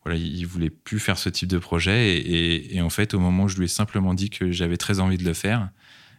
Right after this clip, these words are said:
il a marqué un temps d'arrêt et il a dit, « Ben, euh, allez-y, revenez vers moi avec des idées. » Et ça, je trouve ça incroyable d'avoir un monsieur, euh, euh, en, avec son talent et avec sa carrière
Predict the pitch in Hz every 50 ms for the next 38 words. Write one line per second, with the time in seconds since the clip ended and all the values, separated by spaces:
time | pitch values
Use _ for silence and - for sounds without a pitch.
0 | _ _ - - 90 90 92 92 98 95 - - 107 101 98 - 95 87 85 85
1 | 87 101 110 113 113 85 - - - - _ _ _ - - 92 92 90 90 90
2 | 87 92 95 104 107 101 95 92 90 92 87 87 85 - - - - _ _ _
3 | _ _ _ - - 90 87 82 - 101 92 90 90 87 90 95 90 90 92 92
4 | 92 95 92 90 92 92 95 92 92 110 117 - _ - - - - _ _ -
5 | - 92 90 98 95 90 92 92 90 - - 92 101 104 98 92 - 107 95 -
6 | - - 90 - - 90 87 82 104 104 101 - - - 101 101 104 107 107 98
7 | 87 87 85 85 87 87 - 87 85 87 87 85 82 - - - 98 92 90 82
8 | 82 - - - - - - - - _ - 90 85 85 85 85 82 78 - -
9 | - - 92 87 98 - - - 87 85 90 - - - - 98 92 - 107 104
10 | 104 107 110 113 113 110 101 90 82 82 80 85 85 - - - - - 87 87
11 | - 95 87 90 95 104 113 123 113 95